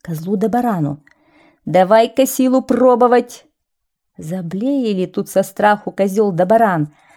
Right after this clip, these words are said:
а котишка серый лобешка повел такую речь.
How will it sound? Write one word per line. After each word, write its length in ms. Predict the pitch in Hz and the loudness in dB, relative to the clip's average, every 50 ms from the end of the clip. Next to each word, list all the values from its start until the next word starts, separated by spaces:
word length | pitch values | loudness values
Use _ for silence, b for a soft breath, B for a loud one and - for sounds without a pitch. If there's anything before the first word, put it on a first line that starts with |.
| b b b b b b | b b b b b b
а 100 | - 165 | -12 -12
котишка 760 | 156 - 190 180 - _ - 302 381 403 - - - - 165 | -10 -10 -10 -10 -12 _ -4 -4 -4 -4 -6 -10 -8 -8 -8
серый 360 | 156 - - 170 156 151 156 | -8 -6 -4 -4 -2 0 0
лобешка 720 | 151 151 170 165 165 160 151 151 151 - - - 131 156 - _ _ _ | 0 -2 -2 -2 -2 -2 -4 -4 -6 -8 -10 -10 -10 -10 -12 _ _ _
повел 320 | - 170 165 170 254 302 | -6 -6 -4 -2 -4 -4
такую 580 | 302 - - 330 320 - - 190 175 156 151 151 | -4 -6 -6 -6 -6 -6 -6 -4 -2 -2 -2 -2
речь. 340 | 143 139 135 139 - - | -2 -4 -6 -8 -12 -20